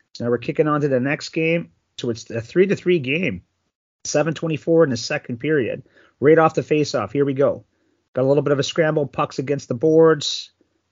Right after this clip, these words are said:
Firing. Oh, guy's wide open in front. Push. There we go again. Nice push out. Cut down the angle to make the save. Man, that guy got free pretty easy there. He got lost in that little shuffle.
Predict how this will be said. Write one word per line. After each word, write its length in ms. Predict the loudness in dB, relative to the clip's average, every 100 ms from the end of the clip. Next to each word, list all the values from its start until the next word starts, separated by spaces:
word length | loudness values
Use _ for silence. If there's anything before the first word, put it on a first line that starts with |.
| _
Firing. 340 | 2 6 6 6
Oh, 140 | 2
guy's 320 | 2 -2 -2 -4
wide 460 | -2 -2 -2 -2
open 260 | -6 -6 -10
in 100 | -10
front. 400 | -2 -2 -2 -2
Push. 400 | 2 2 0 -12 _ _
There 180 | -8 -6
we 100 | 2
go 220 | 4 4
again. 360 | 2 -4 -2
Nice 280 | 0 0 -2
push 360 | -4 -2 0 2
out. 260 | 0 0 -4
Cut 260 | -6 -4
down 200 | -4 -4
the 120 | -4
angle 200 | -4 -4
to 60 | -4
make 240 | -2 -4
the 60 | -6
save. 440 | -6 -6 -8 -12 _ _ _ _ -6
Man, 200 | -4 -2
that 160 | -2
guy 160 | -2 -2
got 200 | -4 -8
free 320 | -8 -4 -4
pretty 240 | -4 -6 -4
easy 200 | -4 -6
there. 260 | -8 -10 -12 _ _ _ _ _
He 100 | 0
got 260 | 0 -2 -2
lost 320 | -2 -2 -6
in 60 |
that 120 | -6 -4
little 160 | -4
shuffle. 540 | -4 -4 -4 -4 -8